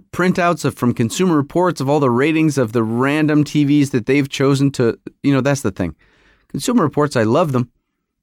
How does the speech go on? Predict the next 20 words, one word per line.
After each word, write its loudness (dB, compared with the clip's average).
But 2
you 2
go 2
on 2
the 2
website 0
and 2
you 4
look 0
up -4
all 0
the 0
T 0
Vs 2
or 0
whatever 0
it 0
is 2
you're 0
buying, 0